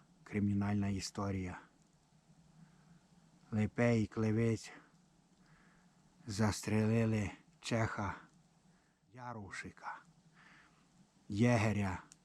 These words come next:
мисливського клубу в Воловому. Його відвозять у Севлюш, нині місто Виноградів, і він там, стекши кров'ю, помирає.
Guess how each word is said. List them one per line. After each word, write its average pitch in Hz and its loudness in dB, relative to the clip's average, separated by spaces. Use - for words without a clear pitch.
мисливського 107 2
клубу 113 2
в 104 -6
Воловому. 104 0
Його 113 6
відвозять 110 2
у 110 0
Севлюш, 117 2
нині 110 4
місто 110 -4
Виноградів, 104 -2
і 101 -2
він 107 4
там, 113 2
стекши - -4
кров'ю, 107 2
помирає. 107 2